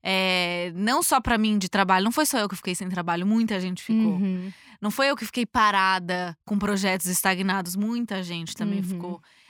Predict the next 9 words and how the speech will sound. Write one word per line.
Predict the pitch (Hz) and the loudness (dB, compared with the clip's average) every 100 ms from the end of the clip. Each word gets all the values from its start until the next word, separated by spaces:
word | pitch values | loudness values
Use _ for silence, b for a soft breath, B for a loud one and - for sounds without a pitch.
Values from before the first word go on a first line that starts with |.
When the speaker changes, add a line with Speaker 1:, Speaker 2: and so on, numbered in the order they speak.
| b | b
Speaker 1:
É, | 190 190 | -6 -2
a | 180 196 | 2 2
empresa | 208 - 240 247 349 269 | 2 0 2 2 2 0
que | 247 240 220 _ | -2 -6 -10 _
queria | - 226 233 294 | 0 2 2 0
me | 330 277 | -2 0
contratar, | 233 233 208 196 202 196 208 214 | 0 0 -2 -2 2 4 4 2
por | 214 196 | 0 -4
exemplo, | 190 196 180 165 175 | 0 0 -2 -6 -14